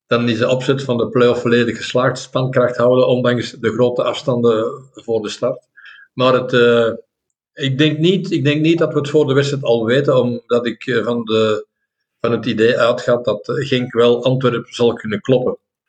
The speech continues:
Genk is in een, eh, in, zit in een heel goede situatie, eh, winnen vlot, hebben een hele reeks gemaakt. Dus ik denk ook wel,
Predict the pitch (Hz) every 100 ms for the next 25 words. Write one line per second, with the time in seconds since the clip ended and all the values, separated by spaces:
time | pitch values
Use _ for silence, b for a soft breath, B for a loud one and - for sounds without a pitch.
0 | _ _ - - 120 117 110 113 110 110
1 | 113 - 113 117 120 117 104 104 117 120
2 | 117 107 - 107 101 104 113 - 123 120
3 | 113 110 104 120 110 107 123 127 113 110
4 | 107 104 117 113 110 123 - 117 117 120
5 | 113 107 104 107 104 117 113 117 117